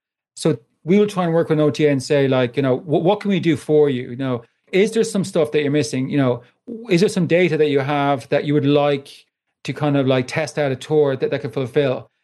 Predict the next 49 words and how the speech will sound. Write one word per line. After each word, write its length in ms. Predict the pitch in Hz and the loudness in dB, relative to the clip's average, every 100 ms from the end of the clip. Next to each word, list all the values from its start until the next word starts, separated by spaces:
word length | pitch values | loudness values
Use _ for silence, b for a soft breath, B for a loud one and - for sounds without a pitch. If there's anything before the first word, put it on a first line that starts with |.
| _ | _
And 120 | 160 143 | -2 0
because 360 | 151 202 226 | 2 2 2
we're, 300 | 202 175 156 - | 2 2 0 -4
you 80 | 160 | -2
know, 160 | 151 | -2
because 340 | 139 147 202 190 | -2 -2 -2 2
we 60 | |
operate 240 | 196 185 165 | 0 0 -4
across 280 | 156 151 - | -2 -4 -2
so 140 | 185 | -2
many 140 | 165 135 | 0 -2
cities, 520 | 160 147 139 120 - | 0 0 0 -6 -8
we 100 | 139 | -6
have 100 | 156 | -4
the 60 | 143 | -4
technology 720 | 139 151 147 139 135 131 123 b b _ | -2 0 2 2 0 -2 -4 b b _
and 140 | 147 143 | 0 2
we're 100 | 160 | 2
able 220 | 165 160 | 2 0
to 160 | - | -2
kind 160 | 143 156 | -2 -2
of 60 | - | -2
create 260 | 170 170 | 0 -2
content 600 | - 156 135 127 127 - - - | -2 -4 -2 -4 -4 -10 -14 -2
and 220 | 135 127 | 0 2
create 240 | 170 165 | 0 -2
tours. 280 | 156 143 127 _ _ _ _ | 0 -2 -2 _ _ _ _
We 200 | - 165 | -2 2
are 100 | 185 | 4
vertically 440 | 151 135 160 143 147 | 2 -2 -2 0 0
integrated. 680 | 156 131 131 120 - - - | 0 0 0 0 -4 -12 -4
All 140 | 165 165 | 2 2
these 180 | 160 | 2
O 120 | 165 160 | 2 0
T 200 | 156 156 | 2 2
As 140 | 147 | 2
want 320 | 131 151 170 | 0 0 0
to 80 | 147 | -2
be 220 | 131 135 | 0 0
vertically 440 | 117 147 151 131 139 | 2 2 0 -2 -4
integrated 460 | 131 143 131 120 | -2 -2 -2 -4
to 80 | 139 | -8
a 60 | 131 | -4
certain 240 | 147 - | -4 -4
ex-, 120 | 127 | -8
to 280 | 220 143 127 | -8 -10 -6
a 20 | |
certain 240 | 120 151 135 | -4 -2 -2
extent. 460 | - 156 175 - | -2 -2 -2 -6